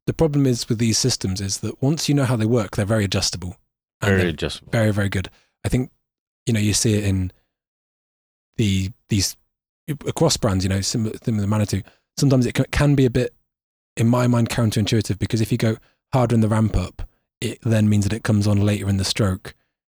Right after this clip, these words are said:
Speaker 1: So then it can
Speaker 2: Yeah.
Speaker 1: actually mean that you get less mid-stroke support,
Speaker 2: Yeah.
Speaker 1: and then you ride deeper in the, so you're going up in pressure, but you're getting less.
Speaker 2: Yeah.
Speaker 1: And so you have to, it's, it, it just requires a different understanding.
Speaker 2: Yeah, it does. And, um,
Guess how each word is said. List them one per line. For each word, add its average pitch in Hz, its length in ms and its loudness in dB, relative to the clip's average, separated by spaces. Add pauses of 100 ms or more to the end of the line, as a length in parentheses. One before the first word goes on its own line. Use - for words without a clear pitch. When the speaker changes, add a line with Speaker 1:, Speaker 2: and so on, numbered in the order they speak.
(100)
Speaker 1:
So - 140 -2
then 107 80 2
it 110 60 -2
can 110 100 2
Speaker 2:
Yeah. 107 60 0
Speaker 1:
actually 104 300 0
mean 98 200 2
that 101 60 -6
you 101 100 -2
get 101 160 -4
less 104 280 -2
mid-stroke 101 500 -2 (140)
support, - 640 -2
Speaker 2:
Yeah. 90 380 0
Speaker 1:
and 110 80 2
then 107 100 4
you 104 100 2
ride 104 200 0
deeper 110 260 0
in 104 100 2
the, 104 140 -2 (260)
so - 120 0
you're 110 60 2
going 127 200 2 (180)
up 131 160 0
in 117 80 2
pressure, 127 320 0
but 98 120 -6
you're 101 120 -2
getting 107 240 -2
less. - 440 0 (160)
Speaker 2:
Yeah. 98 240 0 (240)
Speaker 1:
And 123 100 4
so 143 100 4
you 127 120 4
have 151 180 0
to, - 160 -2
it's, 135 160 -2
it, 143 180 -2 (320)
it 143 80 0
just 127 140 0
requires 135 280 2
a 120 40 -4
different 123 220 -2
understanding. 104 440 0
Speaker 2:
Yeah, 107 260 -2 (140)
it 98 120 0
does. - 360 -2 (120)
And, 90 320 -2
um, 82 520 -4